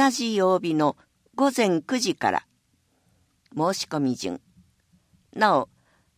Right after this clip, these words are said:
受付開始日が日曜日、祝日、振り替え休日の場合は、その翌日から受け付けます。受付開始日以降の取り扱い。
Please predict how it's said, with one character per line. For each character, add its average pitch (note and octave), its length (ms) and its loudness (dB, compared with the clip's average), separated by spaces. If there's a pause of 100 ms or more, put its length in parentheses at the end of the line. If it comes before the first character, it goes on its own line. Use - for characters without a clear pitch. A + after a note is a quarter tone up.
受 A#3 220 0
付 B3+ 300 -2
開 G#3 240 0
始 - 160 -4
日 C#3+ 140 0
が A#2 200 -2 (300)
日 A#3+ 360 -2
曜 G3+ 280 4
日、 - 260 -8 (100)
祝 F#3+ 360 -6
日、 G3 480 -6 (200)
振 G#3 140 -2
り C4 140 0
替 B3 260 0
え A#3+ 60 -2
休 A#3 260 0
日 C3+ 340 -4
の A#2 160 -2
場 B2+ 160 2
合 C3 180 0
は、 A#2 160 2 (360)
そ B3+ 180 -4
の C4+ 140 2
翌 A3+ 220 0
日 - 340 -6
か E3+ 140 0
ら D#3+ 200 4
受 C3+ 200 -8
け C3 40 -4
付 - 220 -6
け - 20 0
ま G#2 160 -2
す。 - 180 -8 (1400)
受 C4 260 0
付 B3+ 320 -2
開 G3+ 280 2
始 G3 160 0
日 B2+ 240 -2
以 B3+ 120 0
降 C#3+ 300 6
の G#2 160 -2
取 C3 280 -4
り C#3+ 100 2
扱 A#2+ 400 -2
い。 - 100 -6